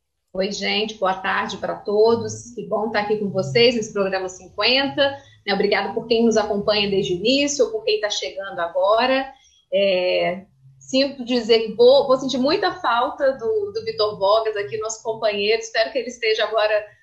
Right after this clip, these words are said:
né, sendo o nosso internauta acompanhando também, mas ele vai fazer muita falta aqui.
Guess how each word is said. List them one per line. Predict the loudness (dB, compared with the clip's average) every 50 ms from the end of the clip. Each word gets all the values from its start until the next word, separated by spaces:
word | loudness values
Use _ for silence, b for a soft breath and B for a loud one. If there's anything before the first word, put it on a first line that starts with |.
| B B _
né, | -8 -8 -4
sendo | -4 -4 -4 -4 -4
o | -2
nosso | -2 -2 -2 -4 -4 -2 -2 0 0 0 0 -2 -4 -6 -8 -6
internauta | -6 -2 0 0 0 0 -2 -4 -2 -2 -2 -2 -4 -6
acompanhando | -6 -6 -8 -4 -2 -2 -2 -2 -4 -6 -6 -6 -6 -6 -8 -4
também, | -4 -6 -4 -4 -6 -6 -4 -4 -4 -4 -6 -8 -12 _ _ _ _ _ _ _
mas | -4 -2
ele | 0 0
vai | 0 -2
fazer | 0 -2 -2 -2
muita | -2 -6 -6 -8 -10 -6 -4
falta | -2 -2 -2 -2 -4 -6 -8 -10
aqui. | -10 -10 -12 -8 -6 -6 -4 -6 -8 -10 -16